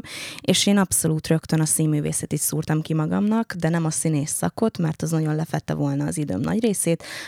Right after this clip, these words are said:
hanem ez a drámainstruktor szak volt az én vágyam, ami a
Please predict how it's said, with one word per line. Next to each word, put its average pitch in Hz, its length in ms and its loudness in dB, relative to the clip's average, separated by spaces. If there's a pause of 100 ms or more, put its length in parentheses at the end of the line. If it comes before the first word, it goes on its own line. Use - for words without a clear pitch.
hanem 156 200 2
ez 147 120 0
a 151 160 0
drámainstruktor 156 1160 -2 (160)
szak - 300 -4
volt 151 320 -2
az 160 120 -4
én 147 160 -4
vágyam, 190 480 0
ami 151 260 0
a 139 160 0